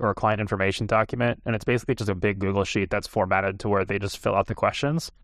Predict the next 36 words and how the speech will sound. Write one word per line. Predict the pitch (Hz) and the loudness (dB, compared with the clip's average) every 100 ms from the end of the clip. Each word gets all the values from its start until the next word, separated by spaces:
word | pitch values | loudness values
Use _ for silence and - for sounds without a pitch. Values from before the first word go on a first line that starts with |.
| - | -2
And | 135 123 | 0 2
one | 127 | 2
of | 139 | 2
the | |
questions | - 120 - 110 | 4 2 2 0
is, | 107 107 110 | 2 0 -2
there | 110 104 98 | 0 2 2
is, | 95 | 2
"What's | 107 - | 0 -2
your | |
target | 101 104 104 | 0 0 0
cost | - 101 - | 0 0 0
per | 117 | -4
lead? | 104 98 - | -2 -4 -6
Like, | - | -2
what | 117 | 0
are | |
you | 113 | 2
willing | 107 107 | 4 2
to | 104 | 0
pay | - 98 | 0 -2
for | 95 110 | 0 -2
a | 104 | -2
lead?" | 104 104 113 - - | -4 -6 -8 -16 -4
And | 110 104 101 95 - | 2 4 2 0 -4
before | 101 151 | 0 2
we | 170 | 2
onboard | 139 123 107 | 2 2 0
the | |
client, | - 135 123 - | 2 2 2 0
I | 123 | 0
make | 104 95 - | 2 0 0
them | 107 95 | -4 0
fill | 104 | 0
that | 101 101 | 2 2
out. | 101 - | 2 0